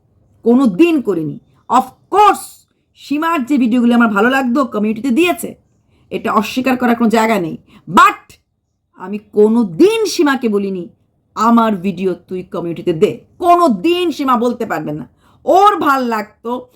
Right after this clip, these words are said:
ও দেখতো আমি কিরকম প্রচণ্ড ব্যস্ত, সারাদিন আমি একটা ভিডিও, এমনকি আমি ভিডিও না করলে রাগারাগি করতো।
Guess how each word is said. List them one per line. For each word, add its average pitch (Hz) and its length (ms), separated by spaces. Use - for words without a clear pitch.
ও 370 260
দেখতো 269 400
আমি 247 100
কিরকম 254 340
প্রচণ্ড 285 460
ব্যস্ত, 233 440
সারাদিন 240 360
আমি 233 80
একটা 233 180
ভিডিও, 233 180
এমনকি 403 460
আমি 269 160
ভিডিও 262 260
না 247 220
করলে 339 260
রাগারাগি 247 380
করতো। - 380